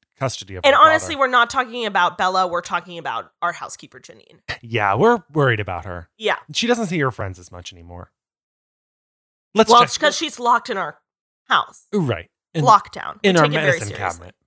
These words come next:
Speaker 2: Yeah. We Honey, I Shrunk Janine.
Speaker 1: Only, well, we shrunk her only a little bit. She normally stands seven inches tall. We shrunk her down to four to fit in the shelves.
Speaker 2: Yeah. So
Speaker 1: Yeah.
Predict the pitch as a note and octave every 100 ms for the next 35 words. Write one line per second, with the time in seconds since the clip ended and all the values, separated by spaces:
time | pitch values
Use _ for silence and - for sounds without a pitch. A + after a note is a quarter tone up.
0 | _ _ F3+ - _ _ _ _ _ _
1 | _ _ _ _ _ _ B3+ B3 A3+ A3
2 | B3 F4 - D#4 F4 - - G4+ F4 C#4
3 | C4 C4 C#4+ - A3 C#4+ B3 B3 A#3 -
4 | A3+ B3+ D#4 F#4+ F4+ C4 A3 G3+ D#3+ D3+
5 | C#3 G#2 F#2 - F3 F3+ A3+ C#4+ C#4 -
6 | D3 C#3+ - D3 C#3 G#2 F#2 G2 - F#2
7 | F2 _ _ _ _ _ C3+ - G#3 G#3
8 | E3+ C#3+ A#2+ - B2 G#2 G2 A2 A2 F#2+
9 | F2 - - - _ _ _ C4+ A#3 -
10 | - - - B3 G#3+